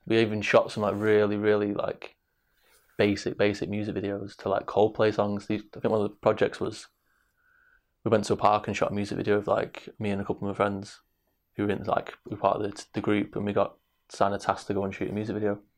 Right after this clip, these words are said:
And I was kind of all, all and, you know, without even realising, I was kind of directing then. Didn't even realise what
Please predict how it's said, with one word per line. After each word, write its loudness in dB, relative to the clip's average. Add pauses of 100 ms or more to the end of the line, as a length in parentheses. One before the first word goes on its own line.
(1300)
And -6
I 2
was 0
kind 2
of 4
all, 6
all 4
and, 4
you 0
know, 4
without 6
even -2
realising, 6
I -2
was -8
kind 0
of 6
directing 0 (400)
then. 2
Didn't 0
even -2
realise 0
what 4